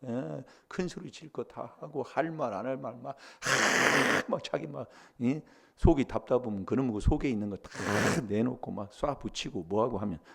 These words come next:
너 망한다, 그 얘기예요. 이게 망하는 집구석은 바로 이래서 그래요. 예.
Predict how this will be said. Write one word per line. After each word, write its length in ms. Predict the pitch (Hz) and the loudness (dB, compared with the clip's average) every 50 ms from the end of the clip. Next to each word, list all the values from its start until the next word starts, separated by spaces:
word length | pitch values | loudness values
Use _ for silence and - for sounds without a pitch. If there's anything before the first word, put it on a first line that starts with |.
| - _ | -20 _
너 200 | - 101 95 85 - | -4 -4 -4 -4 -4
망한다, 560 | 92 92 85 80 80 92 - 190 - 117 104 | -8 -10 -8 -8 -8 -8 -10 -8 -8 -8 -8
그 100 | 101 95 | -8 -10
얘기예요. 320 | 82 78 78 78 71 71 73 71 90 104 | -10 -12 -12 -16 -18 -18 -18 -18 -10 -6
이게 120 | 107 107 104 | -4 -4 -4
망하는 480 | 82 87 90 98 110 120 123 120 117 | -2 -2 -2 0 0 2 2 2 0
집구석은 540 | 107 - - - - 92 90 85 - 85 90 - | 0 -4 -10 -8 -8 -4 -4 -4 -6 -8 -10 -6
바로 180 | - 87 85 | -6 -6 -4
이래서 340 | 85 92 90 101 92 - 104 | -6 -6 -6 -6 -6 -6 -10
그래요. 240 | 92 90 - 71 76 85 87 87 - - - - - - _ - - _ _ _ _ 87 | -10 -10 -10 -12 -14 -16 -20 -20 -20 -20 -20 -20 -20 -20 _ -20 -20 _ _ _ _ -8
예. 200 | 85 82 73 | -8 -8 -8